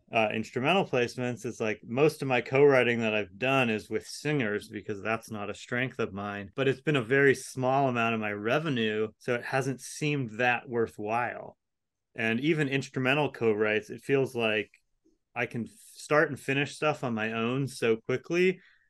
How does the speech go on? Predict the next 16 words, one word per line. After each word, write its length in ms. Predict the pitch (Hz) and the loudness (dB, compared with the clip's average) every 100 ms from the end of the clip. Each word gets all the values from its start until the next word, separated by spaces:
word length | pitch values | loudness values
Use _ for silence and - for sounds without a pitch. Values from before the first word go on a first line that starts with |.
| _ | _
that 520 | 110 120 117 110 110 | -2 2 2 2 -2
it's 220 | 117 113 127 | -6 -8 -4
more 220 | 127 139 | -2 0
profitable 840 | - 123 123 117 107 101 104 104 95 | 2 2 2 0 -2 0 -2 -2 -6
to 80 | 110 | -10
just, 320 | 101 101 - _ _ - | -8 -8 -10 _ _ -14
like, 260 | 110 98 - | -10 -8 -4
a 60 | 113 | 0
lot 200 | 127 147 | 2 2
of 60 | |
the 80 | 139 | 0
placements 580 | - 127 131 120 110 - | 0 2 2 0 -6 -4
that 120 | 107 | -2
I've 160 | 107 101 | -2 -2
had 340 | 117 113 101 | 0 2 0
are 320 | 113 107 95 | -2 -4 -4